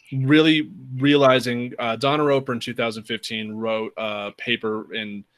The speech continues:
Central Plains Archaeology, which is, you know, this Mickey Mouse Nebraska State Journal that no one reads. Um, and in it, she identifies for some basic research that, like, the time spans for what we know about chronology in the Central Plains are off by two hundred years.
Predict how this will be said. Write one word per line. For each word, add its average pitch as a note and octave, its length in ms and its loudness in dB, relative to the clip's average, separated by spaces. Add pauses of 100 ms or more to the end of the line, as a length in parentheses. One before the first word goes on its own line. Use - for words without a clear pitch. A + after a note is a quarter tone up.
(320)
Central D#3 380 0
Plains D3 320 -4
Archaeology, D3 640 0
which C3 220 -4
is, A2 160 -8
you A#2 60 -2
know, A2 100 -4
this G#2+ 180 -6
Mickey A#2 240 -6
Mouse A2+ 460 -6 (280)
Nebraska A2 520 0
State A2 280 -4 (140)
Journal A#2+ 400 -2
that G2+ 140 -2
no G#2+ 180 -2
one A2 140 -4
reads. A2+ 340 -6 (880)
Um, G2+ 560 -8 (320)
and D3 160 0
in D#3 100 4
it, D3 120 4
she C3+ 260 2
identifies B2 840 2
for A2+ 320 -6
some - 340 -6
basic C3+ 420 2
research G#2+ 500 -2
that, G#2+ 160 2
like, G#2+ 260 -6 (600)
the A#2 100 -2
time B2+ 340 0
spans A2+ 440 -2
for A#2 160 -2
what A2 160 0
we A2+ 80 -4
know G#2+ 180 -4
about G2+ 480 -2
chronology G2+ 800 -4
in G2 160 -10
the G2 60 -6
Central G2+ 280 -8
Plains G2+ 220 -8
are F#2 60 -2
off F#2 180 0
by E2 100 -4
two - 140 -14
hundred E2 180 -12
years. D2 240 -12